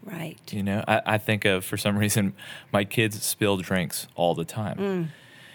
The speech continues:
Speaker 2: And if that's kind of just a metaphor for the failures that they face,
Speaker 1: <laughs>
Speaker 2: is it's gonna happen. I'm gonna
Speaker 1: Yeah.
Speaker 2: give them cups without sippy lids.
Speaker 1: <laughs>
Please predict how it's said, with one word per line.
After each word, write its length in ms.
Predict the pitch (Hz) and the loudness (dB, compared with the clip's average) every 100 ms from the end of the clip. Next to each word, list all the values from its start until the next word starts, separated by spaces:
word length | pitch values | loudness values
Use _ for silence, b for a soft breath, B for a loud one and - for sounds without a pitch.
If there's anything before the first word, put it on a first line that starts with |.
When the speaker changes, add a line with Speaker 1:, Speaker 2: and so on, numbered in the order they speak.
| B - | B 2
Speaker 2:
And 340 | 110 104 104 - | 4 4 2 0
if 160 | 117 - | 0 4
that's 380 | 113 120 - | 2 2 -2
kind 200 | - 123 | 0 2
of 140 | 113 110 | 2 0
just 240 | 113 110 | -2 0
a 40 | 107 | 2
metaphor 580 | 95 104 107 107 110 | 2 2 2 2 2
for 160 | 117 104 | 0 -2
the 80 | 95 | 0
failures 360 | 101 98 101 | 2 2 2
that 120 | 104 - | 0 0
they 100 | 101 | 0
face, 400 | 175 104 - 247 | 2 2 2 -2
Speaker 1:
<laughs> 40 | B B B B | B B B B
Speaker 2:
is 320 | - 120 120 - - - | 0 2 0 -4 -4 -2
it's 140 | 123 | 0
gonna 180 | 135 139 | 2 4
happen. 400 | 139 147 90 - - - | 4 2 -2 -6 -4 0
I'm 120 | 156 | 2
gonna 140 | 160 | 4
Speaker 1:
Yeah. 120 | - | 4
Speaker 2:
give 160 | 127 147 | 2 2
them 160 | 147 143 | 0 2
cups 280 | - 143 | 0 0
without 280 | 135 120 113 | 0 2 2
sippy 360 | - 123 117 110 | 2 0 0 0
lids. 440 | 87 73 - - | 0 -2 -2 0
Speaker 1:
<laughs> 60 | - | 2